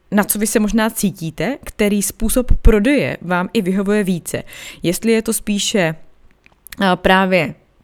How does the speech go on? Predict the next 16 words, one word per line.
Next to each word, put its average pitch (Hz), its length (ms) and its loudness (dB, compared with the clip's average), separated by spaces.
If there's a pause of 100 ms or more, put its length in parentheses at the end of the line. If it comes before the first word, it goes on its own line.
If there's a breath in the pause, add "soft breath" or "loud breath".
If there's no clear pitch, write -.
(720)
dlouhodobý 185 720 2
prodej, 196 560 4
který 170 320 -2
je 143 100 -4
konzistentní 190 920 -4
a 165 60 -2
vlastně 175 260 -4
prodáváte 170 540 0
neustále 156 800 -2
svým 165 240 -6
způsobem, 160 600 -4 (420 loud breath)
anebo 220 540 2 (240 loud breath)
jestli 226 240 -2
pracujete 196 480 -2
spíš 175 300 -6
kampaňově. 147 680 -4